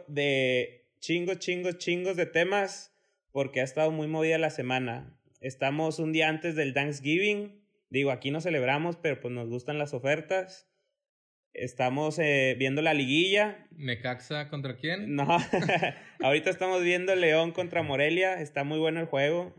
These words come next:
Speaker 1: Va tres dos León y de visitante. Eh, ¿qué más tenemos? La, la, pues, mañana es la liguilla de las, de los regios. El viernes la, la final regia femenil.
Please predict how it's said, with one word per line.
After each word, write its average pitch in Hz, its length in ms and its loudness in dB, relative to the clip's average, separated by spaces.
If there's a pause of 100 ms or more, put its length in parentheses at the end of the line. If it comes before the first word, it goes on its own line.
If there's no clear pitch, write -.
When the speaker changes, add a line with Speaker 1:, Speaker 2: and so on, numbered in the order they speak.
Speaker 1:
Va 127 340 0
tres 147 200 0
dos 143 460 -2
León 143 480 4
y 170 60 0
de 156 100 2
visitante. 180 880 -2 (500)
Eh, 123 320 2
¿qué 160 100 0
más 185 180 -2
tenemos? 175 460 2
La, 135 300 4
la, 127 420 2
pues, 127 120 -2
mañana 135 800 0
es 127 180 -4
la 147 120 0
liguilla 139 400 0
de 143 60 2
las, 120 640 -2
de 120 120 -4
los 120 140 -2
regios. 208 840 -2
El 123 160 -4
viernes 135 340 0
la, 139 320 2
la 123 160 -2
final 131 340 -4
regia 143 280 -4
femenil. 196 880 0